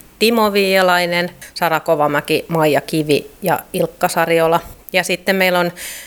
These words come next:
tosi tärkeänä osana meidän tiimiä performanssien valokuvaamiseen erikoistunut Antti Ahonen,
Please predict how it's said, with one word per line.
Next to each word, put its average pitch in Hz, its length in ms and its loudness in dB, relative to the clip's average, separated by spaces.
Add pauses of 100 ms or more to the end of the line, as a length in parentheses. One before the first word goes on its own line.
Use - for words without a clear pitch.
(120)
tosi 202 240 2
tärkeänä 190 500 0
osana 165 340 0
meidän 151 300 2
tiimiä 156 640 2 (240)
performanssien 165 720 0
valokuvaamiseen 180 1080 2 (200)
erikoistunut 185 720 2
Antti 175 360 0
Ahonen, 226 400 0